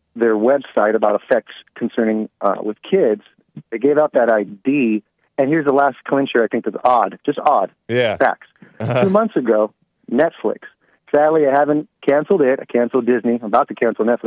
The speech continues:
Speaker 1: There's a lot of crap. But I like their documentaries and some comedy. And anyway, they brought up, call, the show's called White Noise, if you wanna watch it.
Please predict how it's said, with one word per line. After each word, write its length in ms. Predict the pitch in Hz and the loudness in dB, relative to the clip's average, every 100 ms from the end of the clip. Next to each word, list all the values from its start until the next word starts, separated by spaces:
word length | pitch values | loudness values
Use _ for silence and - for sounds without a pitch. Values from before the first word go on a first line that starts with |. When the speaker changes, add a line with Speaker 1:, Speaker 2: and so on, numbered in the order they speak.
| 107 | -8
Speaker 1:
There's 20 | |
a 40 | 107 | -4
lot 120 | 107 | -4
of 60 | 101 | -2
crap. 240 | 120 110 - | -4 -4 0
But 220 | 147 127 - - - - - - | 0 0 -6 -20 -20 -20 -6 0
I 60 | |
like 140 | 202 190 | 0 0
their 80 | |
documentaries 560 | 160 156 151 143 139 135 | 0 0 2 0 2 0
and 100 | 131 | -2
some 100 | - | -4
comedy. 420 | - 139 127 104 95 _ - - _ | -2 0 0 -2 -6 _ -20 -20 _
And 500 | 127 131 127 127 123 - _ _ | 0 2 2 2 0 -4 _ _
anyway, 460 | 185 190 131 120 123 | 0 2 2 0 0
they 120 | 131 | -4
brought 240 | 131 156 160 | 2 2 2
up, 120 | 156 - _ - | 0 -6 _ -2
call, 260 | 147 139 - - - _ _ _ _ - - - | 0 0 -2 -8 -10 _ _ _ _ -20 -20 -20
the 60 | - | -18
show's 260 | - 151 143 | -2 -2 -2
called 280 | 151 127 | -2 0
White 220 | 120 143 151 | 2 0 0
Noise, 420 | 143 147 104 95 | 0 2 0 -2
if 140 | 107 - | -4 -2
you 80 | 120 | 0
wanna 180 | 127 | 2
watch 300 | 127 131 120 - | 2 2 0 -2
it. 120 | 117 | -4